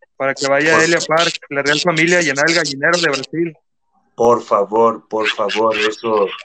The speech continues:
Speaker 2: eso, como yo acabo de decir a tu papá, eso tiene que ser una meta para ambos ahí, porque no nada más que ustedes
Speaker 1: Claro.
Speaker 2: quieran tener luchar en Brasil, los brasileños quieren ver ustedes personalmente.
Speaker 1: Pues ojalá primero Dios se dé la oportunidad y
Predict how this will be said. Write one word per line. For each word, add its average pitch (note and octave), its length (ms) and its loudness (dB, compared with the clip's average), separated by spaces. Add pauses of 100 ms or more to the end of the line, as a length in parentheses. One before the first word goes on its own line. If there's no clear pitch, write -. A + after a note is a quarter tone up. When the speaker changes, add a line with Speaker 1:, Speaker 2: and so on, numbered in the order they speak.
(260)
Speaker 2:
eso, A2+ 460 0
como A2+ 200 -4
yo A#2 140 2
acabo A2+ 340 -2
de A2 80 -8
decir A2 260 -8
a A2 60 -6
tu - 80 -18
papá, G#2+ 260 -2
eso G#2+ 140 -6
tiene A2+ 180 -6
que - 80 -12
ser A#2 160 -4
una A#2 160 -2
meta A2+ 420 -2 (360)
para G#2 460 0
ambos G#2 320 -4
ahí, G#2+ 360 -2 (260)
porque G#2+ 640 -4 (240)
no G2+ 440 -2
nada A#2+ 160 0
más A#2 240 0
que - 100 -10
ustedes C3+ 400 -2
Speaker 1:
Claro. - 60 -12
Speaker 2:
quieran A#2+ 300 2 (280)
tener A#2 260 2
luchar A#2 380 0
en A2 80 -2
Brasil, A2 420 -4 (220)
los G2+ 300 -4
brasileños A2 960 0
quieren A2+ 420 0
ver G#2+ 140 -4
ustedes G#2 580 -8
personalmente. F2 720 -14 (1700)
Speaker 1:
Pues - 160 -14
ojalá G3+ 300 2
primero D#3+ 340 0
Dios F#3+ 200 2
se F3 120 2
dé D#3 100 4
la F#3 60 2
oportunidad C#3+ 600 -2
y D#3+ 140 -2